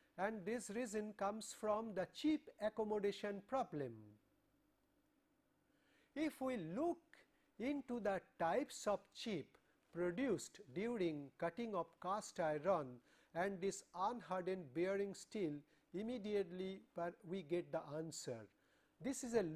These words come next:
low mag-, high magnification photo, fifty micron, and this is just one millimeter.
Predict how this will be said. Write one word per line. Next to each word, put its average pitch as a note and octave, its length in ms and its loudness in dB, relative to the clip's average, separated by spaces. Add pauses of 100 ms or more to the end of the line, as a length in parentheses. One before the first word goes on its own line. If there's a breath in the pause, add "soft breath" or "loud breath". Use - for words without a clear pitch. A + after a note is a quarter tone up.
low A#3+ 180 8
mag-, A3 280 0
high A#3+ 320 2
magnification A3 840 -2
photo, F3+ 480 -2
fifty B3+ 320 -6
micron, E3 600 0 (100)
and E3+ 120 -4
this F3+ 200 -6
is F#3+ 120 -4
just G3+ 360 -2
one F3+ 280 0
millimeter. E3+ 640 -2